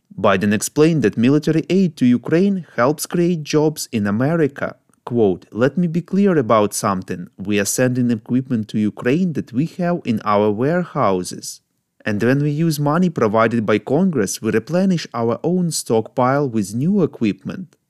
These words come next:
weapons that protect America and that are made in America," unquote. Biden informed that on Friday he will send an urgent budget request to Congress to help support Israel and Ukraine.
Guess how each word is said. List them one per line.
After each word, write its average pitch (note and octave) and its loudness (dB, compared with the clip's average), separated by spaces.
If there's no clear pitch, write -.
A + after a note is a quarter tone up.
weapons D3+ 0
that A#2+ 0
protect D3+ -2
America D3 0
and G2+ -4
that G#2+ 0
are A2 0
made D3+ -2
in G#2 -2
America," F#2 -4
unquote. F#2+ -2
Biden A2 2
informed F3+ 2
that A2+ -2
on A#2 -2
Friday C#3 0
he - -6
will A2 -2
send D3 0
an G#2 -4
urgent E3+ 0
budget D3+ -2
request B2+ -2
to A2 -4
Congress A2+ 0
to - -6
help C#3 -2
support D#3+ -2
Israel D3+ 0
and G#2 -4
Ukraine. B2 -2